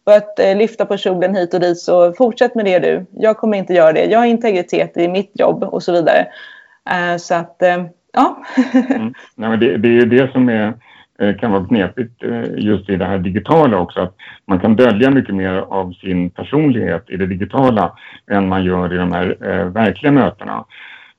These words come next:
Speaker 2: Eh, när man går på kurs, eller det blir ju väldigt många härliga möten när man går på en medial kurs eller en andlig kurs och sådär. Och, eh,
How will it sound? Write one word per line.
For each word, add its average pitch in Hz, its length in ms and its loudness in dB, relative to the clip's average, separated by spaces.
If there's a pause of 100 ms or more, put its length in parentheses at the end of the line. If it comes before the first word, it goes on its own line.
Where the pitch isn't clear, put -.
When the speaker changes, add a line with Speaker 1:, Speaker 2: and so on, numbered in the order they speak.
(140)
Speaker 2:
Eh, 98 180 0
när 95 100 0
man 92 140 0
går 92 100 -4
på 92 160 -6
kurs, - 520 -6
eller 92 340 -2 (400)
det 104 80 -4
blir 113 160 2
ju 139 100 2
väldigt 110 220 2
många 95 440 0
härliga 92 680 -2 (440)
möten 120 480 0
när 135 60 2
man 101 140 2
går 90 140 0
på 92 120 -10
en 92 120 -4
medial 90 460 -2
kurs - 300 -10
eller 87 140 -10
en 87 100 -4
andlig 87 380 -6
kurs - 320 -20
och 90 60 -14
sådär. - 340 -12 (540)
Och, - 440 -4
eh, 92 240 0